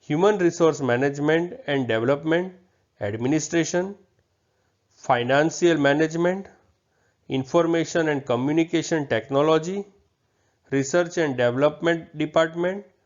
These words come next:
માર્કેટિંગ એન્ડ પ્રમોશન, મેન્યુફેક્ચરિંગ વગેરે કી રિઝલ્ટ એરિયા છે.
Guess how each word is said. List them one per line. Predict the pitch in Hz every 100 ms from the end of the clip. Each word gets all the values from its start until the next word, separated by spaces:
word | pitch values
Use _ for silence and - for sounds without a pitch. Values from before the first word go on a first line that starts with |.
| _ _ 117
માર્કેટિંગ | 123 131 175 170 175 160
એન્ડ | 139
પ્રમોશન, | 120 120 127 156 - 190 220 _ _ _ _ _ _ 120
મેન્યુફેક્ચરિંગ | 123 151 190 185 170 - 175 196 226 _ _ _ -
વગેરે | 139 165 170
કી | 151 180 208
રિઝલ્ટ | 196 151 139 151 147
એરિયા | 117 120 123
છે. | 123 151 110